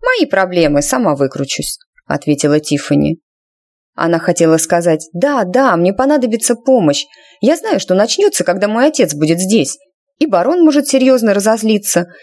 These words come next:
Но я не хочу, чтобы вы думали, будто я не могу решить сама свои собственные проблемы. Я должна уметь выкручиваться". "Это хорошо", сказала мистрис Ветровоск. Тиффани задалась вопросом, не умеет ли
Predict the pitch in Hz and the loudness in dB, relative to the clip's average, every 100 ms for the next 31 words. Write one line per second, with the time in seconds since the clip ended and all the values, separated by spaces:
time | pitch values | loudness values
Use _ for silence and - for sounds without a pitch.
0 | _ _ _ 240 277 320 311 339 359 311 | _ _ _ 2 4 4 4 2 0 0
1 | - 156 160 175 220 415 165 120 - - | 0 0 2 0 2 2 4 0 -4 -10
2 | - - - 180 302 - 233 349 277 175 | -20 -20 -8 0 0 0 0 2 4 2
3 | 196 214 214 226 185 - 190 269 392 - | 2 0 0 0 -2 -2 0 0 0 0
4 | 165 170 - 339 - 175 156 147 147 240 | 2 2 0 -2 -2 0 2 2 2 0
5 | 262 233 131 - - _ _ _ - 180 | 2 0 0 -4 -10 _ _ _ -2 0
6 | 202 214 220 320 339 - 196 220 208 240 | 2 2 2 2 2 2 2 4 2 0
7 | 311 277 - 143 143 - - - _ _ | 0 0 0 -2 -2 -2 -6 -10 _ _
8 | _ - 175 175 320 311 247 233 - - | _ 0 2 2 -2 0 0 0 -2 -4
9 | - _ _ _ _ _ - 151 143 139 | -6 _ _ _ _ _ -6 -4 0 2
10 | 139 139 - - 135 139 139 143 139 139 | 2 0 -2 -4 -2 -2 0 -2 0 -4
11 | - - _ _ _ _ _ _ _ - | -6 -10 _ _ _ _ _ _ _ -2
12 | 339 311 285 285 285 294 285 277 294 233 | 2 4 4 4 4 2 2 0 0 0
13 | 143 - 143 143 170 190 277 381 370 311 | 0 0 2 4 4 4 4 2 0 2